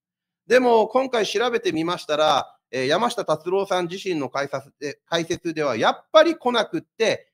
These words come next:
一人っきりのクリスマスが歌われてるんだそうです。クリスマスって、嬉しい喜びの時なのに、どうも寂しさとか孤独みたいなのが一緒にこ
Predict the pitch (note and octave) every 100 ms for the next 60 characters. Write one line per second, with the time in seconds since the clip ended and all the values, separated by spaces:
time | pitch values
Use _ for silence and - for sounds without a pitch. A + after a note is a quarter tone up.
0 | - - A#3 B3+ B3 _ B3 B3 G3+ B2
1 | B2+ A#2+ - G#2 F2 _ _ _ - B3+
2 | B3 - D3 C3 A#2+ A2+ G#2+ F2 F2 -
3 | E2 - _ _ _ _ _ _ _ _
4 | _ _ _ _ _ _ _ _ _ _
5 | - C4 D4 E4 D#4+ D#4 F#3+ _ _ _
6 | - A3+ F#3+ F2+ D#2 _ _ _ - D3+
7 | C4+ - D#4+ E3+ F3 G3 G#3 A3 G#3+ G3+
8 | G#3 F#3 G#3 F#3 C3 D3 C3 G#3+ E4 F4
9 | D#4+ F3 C3 A2+ - _ _ _ - F#3
10 | G#3 G3+ - F#3+ F3 D#3+ E3 F#3+ G3 G3+
11 | G3+ G3+ E3 C3+ C3+ B2 D3+ E3 - D#4+
12 | E4 - D#3+ C3 A2 -